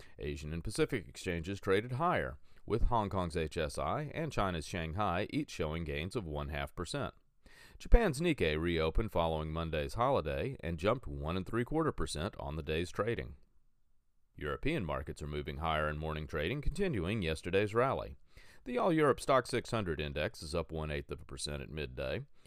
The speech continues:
The French cac is showing a gain of two-tenths of a percent. The German dax is up one-eighth of a percent,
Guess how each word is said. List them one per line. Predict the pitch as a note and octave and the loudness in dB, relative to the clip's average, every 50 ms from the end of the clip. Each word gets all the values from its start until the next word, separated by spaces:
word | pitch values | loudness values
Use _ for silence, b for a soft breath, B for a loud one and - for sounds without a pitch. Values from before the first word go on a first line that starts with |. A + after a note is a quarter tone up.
| B B B | B B B
The | - - | -8 -6
French | - D#2+ D2+ C#2+ - - | -4 -4 -4 -4 -6 -6
cac | - D2 D2+ G2 - - | -2 0 0 0 0 -2
is | F#2 | -6
showing | - - D#2+ D2 D2+ D2 C#2 | -6 -4 -4 -4 -4 -4 -6
a | C#2 | -6
gain | C2 C2+ D2+ D2 D2 | -4 -4 -4 -4 -4
of | C#2 B1+ - | -6 -8 -6
two-tenths | - - C#3+ C3+ - E2 D2+ - - | -4 -4 -2 -2 -2 -4 -4 -6 -8
of | D2 | -12
a | - C2+ | -12 -12
percent. | - C#2 - - - C#2+ G#2 - - b b b b b b | -10 -10 -8 -6 -6 -4 -6 -6 -8 b b b b b b
The | - D#2+ | -14 -6
German | D2 E2+ E2+ D#2 C#2+ C2+ | -2 -2 -2 0 -2 -4
dax | C2 C#2 C#2+ F#2 C3+ - - - | -4 0 2 2 2 0 -2 -6
is | D2 C2+ | -6 -4
up | D2 C#2 - - | -4 -6 -4 -6
one-eighth | D#2 D2+ D2 C#2 C#2 C2+ B1+ - | -6 -6 -4 -4 -4 -6 -6 -8
of | D2 C#2+ | -10 -12
a | C2+ | -10
percent, | B1 - - - C#2 C2 D#2+ - - | -12 -12 -10 -8 -8 -6 -6 -8 -8